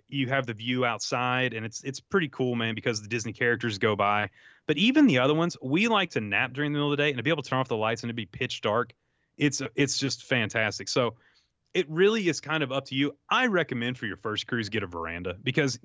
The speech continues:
get that full experience, you know, uh, with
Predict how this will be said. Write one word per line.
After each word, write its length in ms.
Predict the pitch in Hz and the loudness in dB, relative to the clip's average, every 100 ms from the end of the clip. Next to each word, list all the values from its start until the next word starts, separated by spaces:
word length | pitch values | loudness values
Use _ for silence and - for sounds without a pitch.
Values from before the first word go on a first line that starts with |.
| 139 | -6
get 220 | 117 190 180 | -2 0 0
that 180 | 131 | -4
full 540 | - - 139 139 135 120 | -6 -2 0 2 2 -2
experience, 840 | 113 - - 120 117 117 117 - 123 | -6 -8 -4 -2 0 -2 -4 -8 -4
you 120 | 123 | -2
know, 220 | 120 117 - _ _ _ _ - | -2 -4 -12 _ _ _ _ -8
uh, 320 | 117 113 110 110 | 0 2 2 2
with 240 | 117 107 | -2 -4